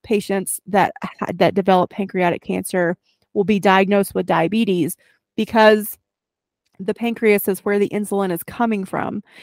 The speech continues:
And so if the pancreas is starting to struggle and it has an, in, a, you know, uh, what we would maybe call, like,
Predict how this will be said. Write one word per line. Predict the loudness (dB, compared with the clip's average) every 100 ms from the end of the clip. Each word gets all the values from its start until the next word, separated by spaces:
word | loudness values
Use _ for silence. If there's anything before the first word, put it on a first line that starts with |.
| -20 _ 0
And | 2 2 0 -4
so | -2 2 4 2
if | -2 -4
the | -6
pancreas | -4 -2 0 0 0
is | -2 -4 -8 _ _ -10
starting | 0 2 2 -2
to | -6 -10
struggle | -2 0 4 4 4
and | 4 0
it |
has | -4 -2 -2 -2
an, | -4 -6
in, | -4 -4 -4
a, | -6 -8 -12 -6
you | -4
know, | -2 -2 -6 _ _ _ -4
uh, | -2
what | 2 2
we | 2 0
would | -2
maybe | -6 -6
call, | -6 -4 -2
like, | -2 -6